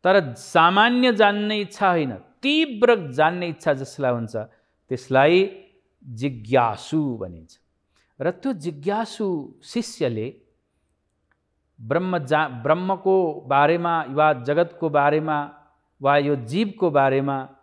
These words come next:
जान्ने जसले इच्छा राखेको छ, त्यसले आफ्ना गुरुका अगाडि, अ, आफ्ना प्रश्नहरू राख्दछ र ती प्रश्नबाटै गुरुहरूले फेरि उत्तर प्रदान गर्नुहुन्छ। यो यसको विशेषता उपनिषदहरूको।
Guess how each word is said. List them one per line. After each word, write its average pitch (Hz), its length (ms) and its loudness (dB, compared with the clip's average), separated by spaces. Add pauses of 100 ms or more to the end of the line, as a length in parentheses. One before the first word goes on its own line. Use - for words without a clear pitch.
(260)
जान्ने 147 600 -6
जसले 139 380 -8
इच्छा 117 360 -4
राखेको 104 440 -6
छ, - 100 -20 (540)
त्यसले 185 440 0
आफ्ना 147 480 -4
गुरुका 143 520 -2
अगाडि, 113 480 0 (880)
अ, 95 400 -10 (240)
आफ्ना 147 500 -4
प्रश्नहरू 135 840 -8
राख्दछ 104 520 -12 (680)
र 143 80 2
ती 233 220 -2
प्रश्नबाटै 214 1080 2
गुरुहरूले 165 640 -2
फेरि 151 380 -6
उत्तर 135 360 -2
प्रदान 117 420 -4
गर्नुहुन्छ। 110 340 -8
यो 156 180 -2
यसको 165 300 -2
विशेषता 123 520 -6
उपनिषदहरूको। 107 840 -10